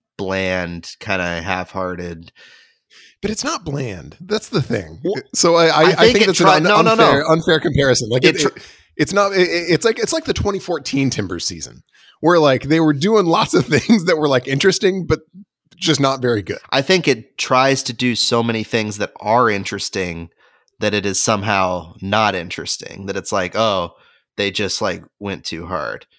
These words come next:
Speaker 1: I don't know. I, I, again, would like to, to see some higher quality photos of it on a human being before, before we get any further.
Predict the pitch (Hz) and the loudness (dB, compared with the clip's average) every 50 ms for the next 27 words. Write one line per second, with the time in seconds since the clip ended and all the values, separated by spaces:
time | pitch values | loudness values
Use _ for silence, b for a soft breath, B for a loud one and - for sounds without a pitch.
0 | _ _ _ _ _ _ _ _ _ _ _ - - 117 127 127 120 110 95 87 | _ _ _ _ _ _ _ _ _ _ _ -4 -2 -2 0 0 0 -2 -4 -6
1 | 65 60 - - _ _ _ _ _ _ _ _ _ _ _ - 98 101 104 95 | -8 -10 -12 -14 _ _ _ _ _ _ _ _ _ _ _ -4 -2 0 0 0
2 | - 85 92 95 - - _ _ _ _ _ b b b b b b b _ _ | -2 -2 -4 -4 -6 -8 _ _ _ _ _ b b b b b b b _ _
3 | _ - 107 107 104 95 90 85 85 87 - _ _ _ _ _ _ _ _ _ | _ -8 -6 -2 -2 -2 -2 -4 -6 -10 -14 _ _ _ _ _ _ _ _ _
4 | _ _ _ _ _ - 110 101 98 92 98 95 90 90 - - 98 90 87 87 | _ _ _ _ _ -14 -10 -10 -6 -2 -2 -2 -2 -2 -6 -6 -6 -6 -6 -6
5 | 82 - - 90 - - - 101 92 90 90 90 85 80 - - - 87 85 85 | -10 -12 -12 -12 -10 -8 -8 -6 -6 -6 -8 -8 -10 -10 -10 -10 -10 -10 -12 -14
6 | 82 - _ _ _ _ _ _ _ - _ _ _ _ _ _ _ _ - - | -16 -18 _ _ _ _ _ _ _ -20 _ _ _ _ _ _ _ _ -8 -4
7 | 113 104 104 98 95 - - 113 107 98 95 95 92 95 90 90 87 - - 98 | -2 0 0 -2 -2 -4 -6 -2 0 2 2 2 0 -2 -4 -6 -8 -8 -6 -6
8 | 92 87 87 87 85 80 92 87 85 78 87 87 85 _ _ _ _ _ _ - | -4 -4 -6 -8 -8 -8 -8 -8 -8 -8 -10 -12 -12 _ _ _ _ _ _ -10
9 | - 90 92 87 90 87 95 92 87 85 82 85 82 92 87 80 76 62 55 64 | -6 -6 -4 -4 -6 -8 -8 -10 -8 -10 -10 -10 -10 -10 -10 -10 -10 -12 -14 -16
10 | - - - - - - - 60 - 67 64 64 - _ _ _ _ _ _ _ | -20 -20 -20 -20 -18 -16 -16 -16 -14 -14 -14 -14 -16 _ _ _ _ _ _ _
11 | _ _ _ _ _ - - - 78 71 67 65 - - 76 - - 73 - - | _ _ _ _ _ -20 -16 -12 -12 -12 -12 -12 -14 -14 -16 -14 -14 -16 -18 -16
12 | - 90 71 64 57 50 50 - - | -12 -12 -10 -10 -12 -12 -14 -16 -16